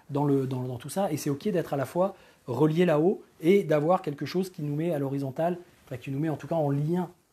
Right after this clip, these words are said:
en lien de reliance avec, avec les personnes autour de nous. Alors, alors, qu'est-ce qu'ils disent ? Sincèrement,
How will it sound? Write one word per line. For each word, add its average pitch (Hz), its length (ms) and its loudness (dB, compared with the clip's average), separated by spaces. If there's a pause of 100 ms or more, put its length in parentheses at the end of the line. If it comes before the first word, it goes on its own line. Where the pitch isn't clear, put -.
(580)
en 127 100 -8
lien 165 180 -2
de 143 80 0
reliance 160 580 0
avec, 147 400 -2 (400)
avec 139 280 -6
les 131 140 -4
personnes 135 280 -10
autour 123 220 -12
de 123 80 -8
nous. 113 100 -12 (1120)
Alors, 160 240 -4 (4000)
alors, 139 240 -8
qu'est-ce 175 180 -8
qu'ils 165 140 -10
disent ? 120 240 -12 (380)
Sincèrement, 156 640 -12